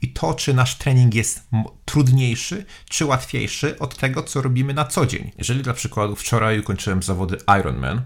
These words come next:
to mój C T L delikatnie podskoczy do góry, ale jako, że jest to średnia z ostatnich sześciu tygodni, to jakoś bardzo się nie zmieni. Mój A T L, czyli zmęczenie, czyli średnia z ostatnich siedmiu dni,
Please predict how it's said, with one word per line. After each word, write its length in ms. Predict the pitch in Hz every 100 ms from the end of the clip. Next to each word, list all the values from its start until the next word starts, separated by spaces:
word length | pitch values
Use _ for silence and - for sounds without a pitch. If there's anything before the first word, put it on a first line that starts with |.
| - - _ - _
to 460 | - 87 80 85 - - - _ _
mój 280 | 107 98 95
C 180 | - 127
T 160 | 143
L 260 | 98 101 165 - _ _ _
delikatnie 500 | 127 175 226 262 -
podskoczy 420 | 127 131 - - 117
do 100 | 120
góry, 340 | 107 101 98 -
ale 140 | - 110
jako, 200 | 147 156
że 100 | 135
jest 120 | 127
to 60 | 117
średnia 380 | - 131 120
z 40 | 107
ostatnich 380 | 117 123 117 -
sześciu 300 | 190 185 127
tygodni, 540 | 104 95 90 107 180 - - - -
to 440 | - 135 135 - - - _ _
jakoś 380 | - 143 135 127
bardzo 640 | 110 101 139 135 107 117 131
się 360 | - 113 101 104
nie 200 | 117 107
zmieni. 520 | - 113 95 - - - - _ _
Mój 240 | - 92 - - -
A 140 | 190
T 200 | - -
L, 240 | 50 50 - -
czyli 500 | - - 87 82 - -
zmęczenie, 680 | - - 90 90 190 139 87 -
czyli 220 | - 90
średnia 380 | - 120 98 92
z 40 |
ostatnich 380 | 92 101 98 95
siedmiu 340 | - 165 127
dni, 300 | 87 78 98